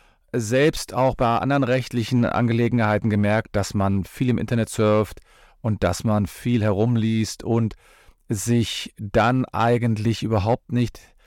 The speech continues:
auf das Wesentliche konzentriert, denn man ver-, verschwendet Zeit und Geld. In dieser Podcast-Folge möchte ich Ihnen sieben Tipps geben, die einem das Leben erleichtern und Sie können dort zumindest die wichtigsten Grundlagen für die eigene Unterhaltsberechnung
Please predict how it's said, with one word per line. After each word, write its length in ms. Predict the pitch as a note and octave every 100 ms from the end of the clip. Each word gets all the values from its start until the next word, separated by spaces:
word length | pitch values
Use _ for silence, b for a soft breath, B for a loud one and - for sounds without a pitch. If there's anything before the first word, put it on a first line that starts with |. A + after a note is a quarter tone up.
| b b -
auf 220 | A#2 -
das 260 | A2+ F#2 F#2
Wesentliche 460 | A#2 A#2 A2 A2+
konzentriert, 600 | - G2+ G#2 - A#2 G#2+ -
denn 100 | G#2+
man 140 | G#2+ F#2+
ver-, 220 | G#2+ F2+ -
verschwendet 640 | - F2 - G2+ F#2+ -
Zeit 340 | - F#2 F#2
und 120 | G2
Geld. 260 | F2+ F2 F2+
In 200 | A#2+ A2+
dieser 180 | B2 A#2+
Podcast-Folge 680 | - B2 - A2 - A2+ A2
möchte 240 | G#2 F#2+
ich 100 | G2
Ihnen 240 | A#2 G2+ F#2
sieben 300 | A#2 A#2 -
Tipps 260 | C#3 -
geben, 380 | A2 G#2+ A2 A2+ b b b b b
die 340 | A#2 C3 D3+
einem 300 | B2+ C3 C3
das 220 | A#2 G#2+ A2
Leben 480 | A#2 B2 A#2 A2+ -
erleichtern 960 | F2+ G2 G#2 A2+ - - A2 G#2+ G#2 -
und 460 | A#2 A2+ A2+ G#2+ -
Sie 640 | G#2+ F#2+ G2+ G2+ G#2 G2+
können 480 | - G#2 G2+ G2+ F#2+
dort 380 | F#2+ F2 F#2 -
zumindest 500 | - F3+ D#3+ D#3 -
die 140 | B2+
wichtigsten 520 | C#3+ - B2 - -
Grundlagen 680 | A2+ A#2+ B2+ A2+ G#2 G2+ F#2
für 220 | - A#2
die 180 | G#2+ -
eigene 340 | F2+ G#2 G2 F#2+
Unterhaltsberechnung 1040 | G#2 G2 F2 - F#2 F2 E2 F#2 E2+